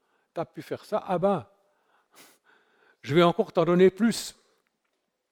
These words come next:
Je sais que je peux te faire confiance et que tu seras cab-, capable de gérer beaucoup dans mon royaume. Et dans Luc,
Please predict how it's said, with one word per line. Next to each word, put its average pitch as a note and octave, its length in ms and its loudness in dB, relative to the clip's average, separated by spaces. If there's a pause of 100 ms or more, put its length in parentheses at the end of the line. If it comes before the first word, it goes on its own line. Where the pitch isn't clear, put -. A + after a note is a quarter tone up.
(580)
Je C3+ 180 0
sais F#3+ 260 0
que D3+ 40 -14
je C#3+ 80 -2
peux F3+ 200 0
te - 80 -10
faire - 240 -4
confiance F3 760 -6 (400)
et C3+ 140 -8
que - 100 -10
tu D3+ 160 -12
seras D#3 240 -8
cab-, E3+ 380 -4 (400)
capable F3 440 0
de C#3 120 -4
gérer D3 320 -4
beaucoup E3 520 -2 (240)
dans B2+ 220 -8
mon D3+ 200 -4
royaume. C3 580 -6 (960)
Et C3 140 -2
dans C#3 180 2
Luc, E3+ 460 -4